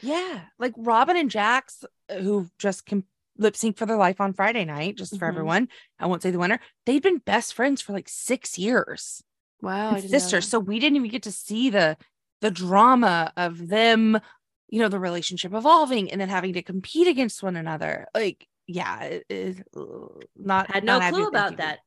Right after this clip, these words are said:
Speaker 2: Had literally no idea. So
Speaker 1: Yep.
Speaker 2: I'm not a huge fan of this, uh, season, T B H.
Speaker 1: Yeah,
Speaker 2: But
Speaker 1: fair.
Speaker 2: we can blame it on M T V.
Speaker 1: For sure.
Speaker 2: Why are you
Speaker 1: Yeah.
Speaker 2: trash?
Speaker 1: Well, mine also has to do with drag racing, but
Speaker 2: Mm.
Speaker 1: actual drag racing.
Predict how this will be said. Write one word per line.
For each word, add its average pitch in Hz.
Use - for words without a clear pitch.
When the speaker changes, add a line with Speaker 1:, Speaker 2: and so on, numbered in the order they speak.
Speaker 2:
Had 220
literally 262
no 285
idea. 285
So 202
Speaker 1:
Yep. -
Speaker 2:
I'm 254
not 302
a 302
huge 269
fan 220
of 180
this, 165
uh, 131
season, 170
T 196
B 156
H. -
Speaker 1:
Yeah, 160
Speaker 2:
But 156
Speaker 1:
fair. -
Speaker 2:
we 202
can 214
blame 185
it 175
on 160
M 156
T 165
V. 87
Speaker 1:
For 185
sure. -
Speaker 2:
Why 226
are 240
you 233
Speaker 1:
Yeah. 214
Speaker 2:
trash? -
Speaker 1:
Well, 233
mine 240
also 233
has 202
to 190
do 185
with 170
drag 160
racing, 156
but -
Speaker 2:
Mm. 190
Speaker 1:
actual 175
drag 131
racing. -